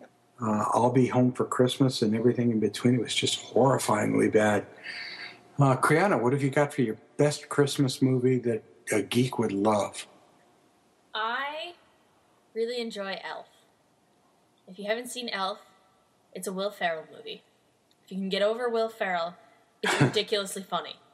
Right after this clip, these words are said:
Speaker 2: It is just ridiculously funny. It's a lot of physical comedy. He's very,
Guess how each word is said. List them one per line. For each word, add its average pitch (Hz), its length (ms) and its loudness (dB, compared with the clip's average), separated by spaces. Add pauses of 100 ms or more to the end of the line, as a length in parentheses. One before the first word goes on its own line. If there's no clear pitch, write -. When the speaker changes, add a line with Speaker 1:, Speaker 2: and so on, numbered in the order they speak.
(460)
Speaker 2:
It 208 140 0
is 208 180 -4
just 190 420 -4 (220)
ridiculously 185 640 -4
funny. 165 380 -8 (180)
It's 208 160 -6
a 208 80 2
lot 208 160 -2
of 208 100 -12
physical 240 480 -8
comedy. 233 600 -6 (600)
He's 208 220 -10
very, 208 440 0